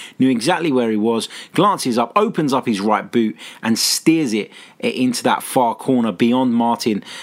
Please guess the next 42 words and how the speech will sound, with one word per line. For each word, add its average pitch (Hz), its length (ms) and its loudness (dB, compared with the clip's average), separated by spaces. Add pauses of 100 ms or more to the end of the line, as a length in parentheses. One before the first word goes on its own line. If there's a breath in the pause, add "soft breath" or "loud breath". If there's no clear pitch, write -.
(100)
um, 104 360 -2
and 113 280 -2 (180)
puts 143 240 0
Arsenal 127 340 0
level. 120 320 0
And, 104 120 -2
and 110 160 -2
as 131 160 0
I've 135 100 0
already 131 240 0
said, 110 320 -2 (320 loud breath)
his 160 240 2
goal 127 240 0
was 120 160 -2
the 113 100 0
catalyst 120 760 -2 (200 loud breath)
for 120 160 0
what 113 200 0
followed. 107 400 -2
That 127 160 0
next 160 320 -2
nine 143 340 0
minutes 120 380 -2 (360 loud breath)
was 120 280 0 (100)
courtesy, 120 680 -2 (340 loud breath)
uh, 123 60 -4
of 110 360 -4
what 117 240 -2
Gabriel 117 420 0
Martinelli 110 600 0
had 92 120 -4
just - 240 -4
done. 98 200 -2
And 107 120 2
this 156 200 -2
is 151 180 -2
an 147 100 2
incredible 139 920 0
young 117 320 0
talent. 104 380 -4
He's 113 200 0
an 120 140 -2